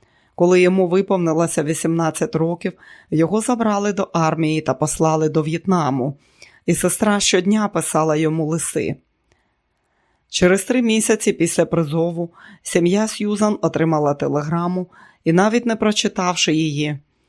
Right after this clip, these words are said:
дівчина вже зрозуміла її зміст.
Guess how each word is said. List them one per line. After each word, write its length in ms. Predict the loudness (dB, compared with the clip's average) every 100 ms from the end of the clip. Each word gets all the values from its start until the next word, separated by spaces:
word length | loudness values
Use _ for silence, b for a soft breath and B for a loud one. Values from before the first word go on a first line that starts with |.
| b b b -2
дівчина 520 | 0 2 0 0 0
вже 240 | -2 -4
зрозуміла 680 | -4 -6 -4 -2 0 0 -2
її 260 | -4 -4 -4
зміст. 520 | -2 -2 -2 -8